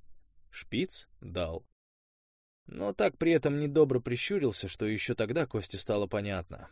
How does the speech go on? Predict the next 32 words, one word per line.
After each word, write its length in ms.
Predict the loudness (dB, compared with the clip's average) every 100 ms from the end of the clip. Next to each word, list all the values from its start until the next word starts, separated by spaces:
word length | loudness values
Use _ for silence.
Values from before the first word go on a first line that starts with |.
| -20 -20 -6
Увяз 640 | -2 4 6 8 6 4
коготок, 580 | -2 0 0 0 -4 -6
совсем 540 | -6 -4 -2 0 0
увяз, 540 | 0 4 6 6 4 -2
однако 420 | -2 -2 0 0
отступать 420 | 0 -4 0 0
было 160 | 2 2
уже 240 | 2 0
поздно. 480 | -4 -4 -4 -6 -14 -20 -20 -20 -20 -20 -8
Машку 360 | 0 0 0 -2
Костя 340 | 0 2 0
порадовал, 600 | 2 2 4 4 2 0
зато 260 | -2 -2 -2
в 60 | -2
смысле 520 | -2 -2 -2 -2 0
доходов 640 | -2 0 2 4 2 0
один 340 | -4 -2 -4
за 140 | 0 0
другим 360 | 2 0 -2
полезли, 540 | 0 2 4 2 0 -4
ну, 160 | -4
просто 380 | -2 0 2 0
фантастические 880 | -2 -2 -2 -2 -4 -6 -6 -4 -6
косяки. 560 | -4 -6 -6 -10 -16 -18 -20 -20 -20 -20 -20
В 100 | -2
принципе, 480 | 2 2 2 0 -2
триста 320 | 0 0 0
долларов 560 | 4 6 6 2 -6 -16 -20 -20 -10
не 300 | -6 -2 4
были 200 | 4 4
для 160 | 2
него 460 | 2 4 4 4 2